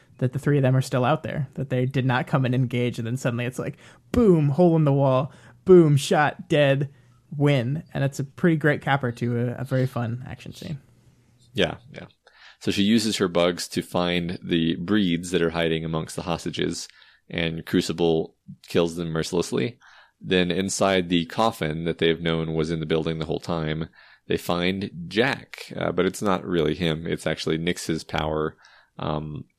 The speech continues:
Speaker 2: in fact, Nyx herself, um, pretending to be Jack. So they make a deal that she can go free if she tells them, uh, what Jack is up to, and she tells them that he's on his way to Ellisburg, and just after Clockblocker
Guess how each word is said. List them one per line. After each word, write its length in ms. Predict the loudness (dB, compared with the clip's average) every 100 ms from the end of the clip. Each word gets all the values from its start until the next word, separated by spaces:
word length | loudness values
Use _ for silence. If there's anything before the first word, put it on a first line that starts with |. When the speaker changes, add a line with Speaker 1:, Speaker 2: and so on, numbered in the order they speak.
| -20 -16 -14
Speaker 2:
in 100 | -6
fact, 300 | -4 -4 -2
Nyx 300 | -4 -2 -4
herself, 640 | -4 -2 -2 -2 -8 -20 -14
um, 280 | -10 -10 -10
pretending 440 | -8 -4 -4 -4 -6
to 60 | -6
be 120 | -4
Jack. 480 | -2 -4 -4 -10 _ _ _ _ -12
So 120 | -2
they 120 | 0
make 180 | 2 0
a 60 | 0
deal 500 | 4 6 6 2 -2
that 160 | -2 0
she 140 | 0
can 140 | -2 0
go 160 | 0
free 400 | 0 0 2 2
if 80 | 0
she 120 | -4
tells 280 | -2 -2 0
them, 340 | -2 -2 -8 -12 _
uh, 180 | -8 -4
what 180 | -2 -2
Jack 260 | 0 -2 -2
is 100 | -4
up 140 | -4
to, 220 | -2 -2
and 80 | -2
she 100 | -6
tells 280 | -2 -2 -2
them 200 | -4 -2
that 200 | -4 -4 _ -20 _
he's 300 | _ -2 0
on 140 | 0 0
his 140 | -2
way 260 | 2 4 4
to 320 | 0 -4 -2
Ellisburg, 760 | 0 0 -2 -2 0 0 -2 -8 -18 _
and 400 | -6 -6 -6 -8 -12 _ -18 -16 -6
just 260 | -2 0 0
after 440 | -4 0 0 0
Clockblocker 680 | -2 -4 -2 -4 -2 -2